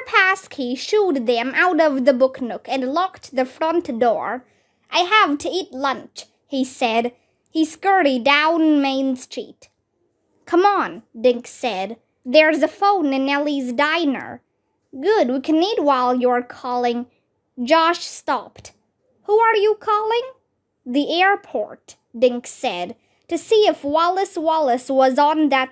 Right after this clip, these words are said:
seven o'clock flight last night." They walked into Ellie's diner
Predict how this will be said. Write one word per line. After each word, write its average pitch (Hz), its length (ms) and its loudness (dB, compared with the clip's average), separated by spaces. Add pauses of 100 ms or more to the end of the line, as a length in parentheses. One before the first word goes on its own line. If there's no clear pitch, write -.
seven 339 440 0
o'clock 370 460 -2
flight 247 420 -4 (180)
last 311 380 -4
night." 254 520 -4 (840)
They 294 240 4
walked 359 500 0
into 359 320 -2
Ellie's 302 520 -2
diner 233 720 -2